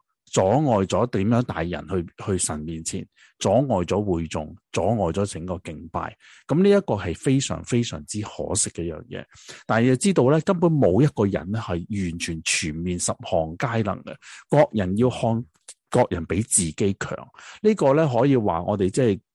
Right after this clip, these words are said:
呃，做咗製作咁多年呢，即係我哋想當年，其實三十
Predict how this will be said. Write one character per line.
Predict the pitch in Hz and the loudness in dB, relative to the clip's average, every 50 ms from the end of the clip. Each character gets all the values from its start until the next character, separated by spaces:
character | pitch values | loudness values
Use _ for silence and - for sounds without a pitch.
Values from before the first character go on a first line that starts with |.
| _ - 113 | _ -2 0
呃， | 95 90 87 - - - - - - _ | 0 0 -2 -4 -8 -14 -20 -20 -18 _
做 | - 113 101 98 | 2 2 2 4
咗 | - 135 139 | 4 2 4
製 | - 117 101 98 | 4 2 2 4
作 | 92 101 98 - | 0 -2 -2 -2
咁 | 113 95 101 | -4 -2 0
多 | 101 120 120 117 | 2 2 2 2
年 | 110 104 - - | 0 -2 -4 -2
呢， | 101 104 107 104 104 107 | -2 0 0 0 0 2
即 | - 135 | 2 4
係 | 131 | 4
我 | 110 101 | 4 4
哋 | 110 117 - 113 - - - - - | 2 2 0 -4 -4 -2 -2 0 0
想 | 156 - - - - - - - 104 131 | 0 -2 -2 -2 -4 0 2 2 2 4
當 | 143 151 147 143 | 4 4 4 4
年， | 113 - | 2 0
其 | - - | -2 -6
實 | - - - | -6 -4 -4
三 | 120 - 127 117 139 139 | -2 -2 -2 0 0 0
十 | 120 | 0